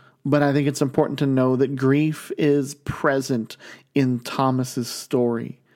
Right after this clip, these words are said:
and grief can be a thief to life if you let it live in you in an unhealthy way.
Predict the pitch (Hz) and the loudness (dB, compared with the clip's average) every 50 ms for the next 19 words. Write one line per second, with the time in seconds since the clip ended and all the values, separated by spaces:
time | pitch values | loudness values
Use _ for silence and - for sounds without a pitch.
0 | - - - - - - _ - 131 131 131 131 120 - - 131 139 147 147 143 | -20 -20 -20 -20 -20 -16 _ -2 0 0 2 0 0 -2 0 2 2 4 2 2
1 | 147 - - - - - - - 143 135 131 135 131 127 123 127 - - - 151 | 0 -4 -8 -16 -18 -14 -8 -6 -4 -2 0 0 0 0 -2 -4 -8 -6 -2 0
2 | 143 131 120 117 - - - - - - - - 131 120 120 123 127 127 123 113 | 0 0 0 -4 -8 -14 -18 -20 -18 -14 -8 -6 -4 -2 0 0 0 0 0 -2
3 | 117 - - - - 117 113 113 113 113 113 117 117 120 127 123 117 127 - - | -6 -10 -12 -10 -10 -10 -10 -8 -8 -6 -4 -2 -2 -2 -2 -2 -2 -2 -2 -2
4 | 120 120 120 123 123 123 127 127 127 135 - - - - - - - - _ _ | -2 -2 0 0 0 0 0 -2 -4 -8 -12 -18 -20 -20 -20 -20 -20 -20 _ _
5 | - 151 151 156 156 143 131 127 123 123 - 117 127 120 117 110 - - 139 139 | -2 0 0 0 2 2 2 2 2 2 0 0 0 0 0 -2 -2 -2 -2 -2
6 | 135 131 127 - 123 117 117 - - 120 117 117 120 127 120 117 110 101 | 0 -2 -2 -2 -4 -6 -6 -6 -8 -6 -4 -4 -4 -4 -4 -6 -8 -12